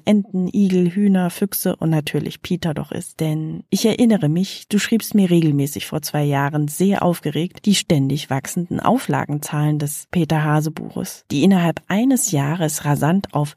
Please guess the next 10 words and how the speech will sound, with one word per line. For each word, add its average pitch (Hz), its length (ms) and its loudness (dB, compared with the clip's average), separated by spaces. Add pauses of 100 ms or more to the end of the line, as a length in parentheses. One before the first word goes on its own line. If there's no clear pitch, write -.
sechsundfünfzigtausendvierhundertsiebzig 196 2500 -2
Exemplare 170 680 -2
angewachsen 147 580 -6
waren. 185 300 -10
Und 208 140 6
nun 180 280 6
muss 165 180 2
ich 170 160 -2
leider 147 500 2
auf - 380 -10